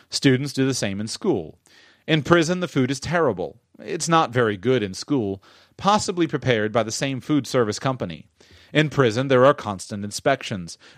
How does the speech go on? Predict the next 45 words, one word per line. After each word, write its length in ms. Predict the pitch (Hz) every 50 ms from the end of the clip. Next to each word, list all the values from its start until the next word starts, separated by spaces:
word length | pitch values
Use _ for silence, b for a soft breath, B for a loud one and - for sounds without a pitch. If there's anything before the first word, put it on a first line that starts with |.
| b
Guards 460 | 117 123 143 151 170 180 170 147 123 -
keep 220 | - 156 156 -
taking 360 | - 156 147 - - 156 151
roll 300 | 147 165 170 165 156 131 107
to 120 | - 113
make 180 | 120 123 120 -
sure 320 | - - 170 165 139 -
everyone 440 | 95 127 139 143 156 139 120 101 98
is 100 | 98 -
present 420 | - - - 160 147 120 117 98
and 120 | - 107 107
accounted 440 | 104 - 135 131 127 117 101 85
for. 360 | - - 98 85 76 67 - _ _ _ _ _ _ _
Teachers 340 | - - 104 87 - 110 107
do 100 | 90 110
the 100 | 101 110
same 300 | 113 - 110 98 98 101
in 60 | 113
school. 500 | 120 - - - 165 147 113 87 78 - _ _ B B B B B B B
In 140 | B 165 170
prison, 340 | - 202 214 208 165 170 147
you 140 | 135 139 143
aren't 180 | 156 180 196
allowed 220 | 190 175 160 156 156
to 80 | 147
leave 300 | 143 139 160 175 160 123
without 340 | 120 113 - 107 101 98 -
permission. 560 | - 127 131 139 139 - - 95 80 69 - - _ _ _ _ _ _ _ -
The 80 | 107 107
same 300 | - - 117 104 101 110
is 120 | 117 107
true 260 | - - - 101 92
in 100 | 95 104
school. 520 | - - - - 156 127 92 78 76 - _ _ _ _ _ _ _ _ _ _ -
In 160 | 117 113 101
prison, 500 | - 165 190 208 160 123 113 104 104 101 -
bullies 440 | 101 123 151 175 175 160 139 104
run 200 | 113 123 120 120
the 80 | 120 117
show. 500 | - - - 165 151 104 78 - - _ _ _ _ _ _ _ _ _ _ _ -
In 160 | 120 120 117
school, 500 | 113 - - 247 233 151 104 95 92 82
they 200 | - 98 117 120
do 180 | 113 107 113 113
too. 440 | 104 - - 151 120 90 76 71